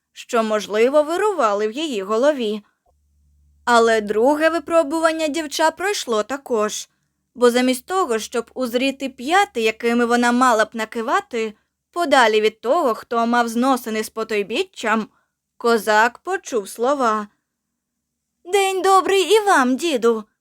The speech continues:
відповіла вона і розповіла знахару все як на духу. Як виявилося,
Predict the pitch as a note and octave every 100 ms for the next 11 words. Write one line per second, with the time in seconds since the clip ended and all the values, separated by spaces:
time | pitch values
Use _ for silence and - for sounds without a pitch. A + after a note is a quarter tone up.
0 | _ _ _ G#3+ A3 - A3 A3+ A3 G3+
1 | G3+ G#3 D4+ - _ _ _ - A#3 A3
2 | - A3+ G#3 G3+ G#3 D4 D#4+ D#4 D#4+ D#4+
3 | D#4+ E4 E4 - - G3+ A#3 C#4 C4+ A#3+
4 | A3+ A3+ - G#3 G3+ G3+ _ _ _ _
5 | _ _ _ _ _ _ _ B3+ C4 C4
6 | A#3 D4+ G#4 C4+ G#3+ G#3 - A3 G#3+